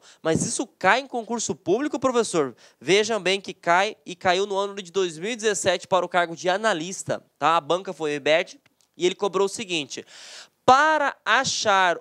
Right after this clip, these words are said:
o significado da palavra total, tá? Utilizando o buscador Google, um usuário aplica a seguinte sintaxe nesse buscador. Keyword, nada a ver, não existe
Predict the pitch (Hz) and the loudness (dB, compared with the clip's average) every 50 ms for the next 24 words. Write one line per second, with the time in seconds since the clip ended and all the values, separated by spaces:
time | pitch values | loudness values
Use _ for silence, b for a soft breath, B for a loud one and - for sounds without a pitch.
0 | - - 175 170 - - - 240 262 269 247 269 262 254 254 240 - 240 220 - | -6 -8 -8 -6 -6 -6 -4 -4 -4 -4 -4 -4 -4 -4 -4 -6 -6 -8 -10 -6
1 | - - 190 180 170 165 147 151 147 156 160 - - 165 156 151 139 135 120 127 | 0 2 4 4 4 4 2 -2 0 0 0 2 2 2 2 4 2 2 2 -2
2 | 131 131 _ _ - 233 247 240 - 185 156 151 151 151 170 - - _ _ _ | -4 -6 _ _ 2 2 2 4 4 6 6 8 8 6 4 2 -2 _ _ _
3 | _ _ _ 131 131 160 202 226 _ _ _ _ _ _ _ _ _ _ _ _ | _ _ _ -2 0 0 0 -2 _ _ _ _ _ _ _ _ _ _ _ _
4 | _ _ _ _ _ B B B B B B B B B 180 185 - - 233 220 | _ _ _ _ _ B B B B B B B B B -4 0 2 2 2 2
5 | 214 185 143 - 220 240 240 233 190 214 202 - 208 185 170 160 151 143 127 139 | 0 0 2 2 4 4 4 2 0 -4 -2 0 2 2 2 2 0 0 -2 -4
6 | 202 226 220 160 151 139 131 - _ - 202 240 262 254 247 214 - 180 180 180 | -4 -2 0 0 0 0 0 -2 _ -6 -4 -2 -2 -2 -2 -2 2 4 6 6
7 | 180 202 196 196 180 180 - - 214 220 220 208 - - 196 185 175 170 151 147 | 6 4 2 2 0 -2 -2 -4 -4 -2 -2 -2 -2 -2 -4 -4 -4 -6 -12 -12
8 | 151 214 262 269 262 - - 262 254 240 - 196 175 170 180 - - - 190 185 | -10 -10 -8 -8 -6 -6 -6 -6 -8 -2 2 4 4 4 2 0 -4 -10 -10 -10
9 | 180 - 185 175 190 - - 202 185 170 143 139 127 117 - B B B B B | -10 -10 -10 -10 -10 -6 -2 -2 -2 -2 -2 -2 -2 -2 -4 B B B B B
10 | - 247 254 247 220 185 175 180 185 170 139 120 135 147 175 226 240 240 220 220 | -2 0 2 2 4 4 4 4 4 2 0 -4 -6 -4 0 0 0 2 0 0
11 | 185 139 135 139 135 143 160 - _ _ _ - 156 165 175 170 143 - 175 196 | -2 -2 -2 -2 -4 -4 -4 -8 _ _ _ -8 -6 -4 -4 -4 -4 -6 -6 -6
12 | 226 208 - - - 147 120 107 | -4 -6 -6 -6 -8 -10 -12 -14